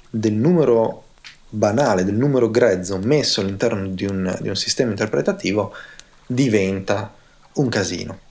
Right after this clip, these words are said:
Ovviamente anche qua dobbiamo fare il nostro atto di fiducia e scegliere,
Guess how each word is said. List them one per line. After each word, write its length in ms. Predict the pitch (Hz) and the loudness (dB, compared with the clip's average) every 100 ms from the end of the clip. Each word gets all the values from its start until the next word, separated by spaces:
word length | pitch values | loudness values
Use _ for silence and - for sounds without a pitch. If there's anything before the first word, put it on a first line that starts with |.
| _ - - - - | _ -20 -20 -20 -6
Ovviamente 680 | 107 117 139 156 156 123 - | 0 2 2 2 2 0 -2
anche 220 | 110 104 | -4 -2
qua 180 | 101 110 | 2 2
dobbiamo 260 | 90 98 95 | 2 -2 -2
fare 240 | - 113 | 0 2
il 40 | 110 | 2
nostro 320 | 101 - 107 | 0 2 2
atto 160 | 104 | 2
di 120 | 104 107 | -2 -4
fiducia 460 | - 127 156 - | 0 2 2 0
e 40 | - | -2
scegliere, 640 | - 113 104 95 92 | 0 2 2 2 0